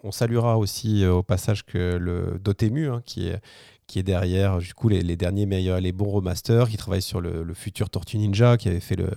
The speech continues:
le Street of Rage, enfin, voilà, qui commence à, à démontrer sa capacité à prendre, euh, des, des vieilles formules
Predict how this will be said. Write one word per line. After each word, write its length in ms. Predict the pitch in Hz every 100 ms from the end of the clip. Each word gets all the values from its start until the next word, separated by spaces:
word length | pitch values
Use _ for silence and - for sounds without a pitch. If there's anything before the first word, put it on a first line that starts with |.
| 123 - -
le 60 | -
Street 260 | - - 98
of 100 | 92
Rage, 260 | 123 123 123
enfin, 220 | - 95 - - _
voilà, 160 | 113 101
qui 160 | -
commence 340 | - 127 165 120
à, 80 |
à 240 | 110 101 98
démontrer 420 | 110 120 123 151
sa 140 | 135
capacité 480 | 104 110 113 - 127
à 100 | 113
prendre, 480 | 107 127 117 110 92
euh, 280 | 87 90 92
des, 200 | 90 98
des 120 | 98
vieilles 320 | 95 123 123
formules 580 | - 113 107 139 170